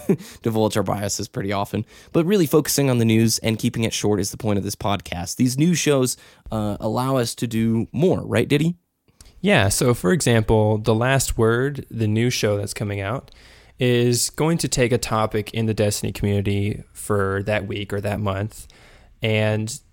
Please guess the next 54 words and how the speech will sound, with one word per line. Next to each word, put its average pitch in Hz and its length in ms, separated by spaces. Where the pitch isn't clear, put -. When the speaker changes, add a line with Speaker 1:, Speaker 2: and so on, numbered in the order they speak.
Speaker 2:
talk - 220
a 196 60
little 196 120
bit 180 100
more 160 180
in 139 80
depth - 280
about - 280
it - 80
and 110 120
be 127 120
a 151 60
little 175 120
bit 190 100
more 160 180
real, 107 500
because 110 480
like 120 160
you 127 60
said 110 260
here 113 120
on 110 60
the 107 80
podcast, 104 540
we 120 60
try 104 220
to 104 60
be 104 280
as 101 300
unbiased 107 540
and 101 180
as 98 420
objective 104 580
as 101 100
possible. 113 720
Uh, 110 140
with 120 160
The 131 80
Last 156 320
Word, 127 240
it's 113 80
gonna 120 160
be 117 80
kinda 113 240
like 107 180
your 107 60
sixty - 360
Minutes 98 280
segment. - 580
You 98 160
know, 101 360
we're 107 140
going 104 280
to 101 380